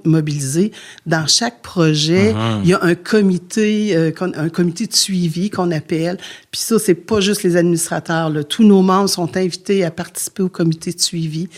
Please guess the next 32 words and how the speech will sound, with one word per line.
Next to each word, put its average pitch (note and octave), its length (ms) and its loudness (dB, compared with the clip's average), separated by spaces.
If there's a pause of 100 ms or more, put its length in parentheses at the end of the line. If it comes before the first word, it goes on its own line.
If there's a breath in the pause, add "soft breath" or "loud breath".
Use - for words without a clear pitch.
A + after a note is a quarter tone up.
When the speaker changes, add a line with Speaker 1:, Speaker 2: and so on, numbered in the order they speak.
(240 loud breath)
Speaker 1:
Et E3+ 80 4
puis, E3+ 240 -4
ils D#3 80 -4
donnent F3+ 320 2
leurs E3 420 0
idées, D#3+ 320 2
ils F3+ 140 -2
donnent E3 260 0
leurs, D#3 280 -2
euh, D3+ 100 -6 (400 loud breath)
leurs D#3 320 -2
avis. D#3 480 -2
Puis, D#3 340 -8
euh, D#3+ 40 -6 (420 loud breath)
fait E3+ 80 -2
que D#3+ 160 -4
ça, G#3+ 220 -2
c'est, D#3+ 440 -2
c'est D3+ 160 -6
vraiment D#3 460 -2
quelque D#3+ 260 -8
chose D#3+ 400 -2
de, D3 220 -4 (500 loud breath)
qui - 140 0
nous F3 140 6
tient G3 300 0
à D#3 100 -4
cœur, D#3 500 -8
tu - 80 -8
sais. F3+ 160 -8 (420 loud breath)
Parce D3+ 220 -6
que, D3+ 300 0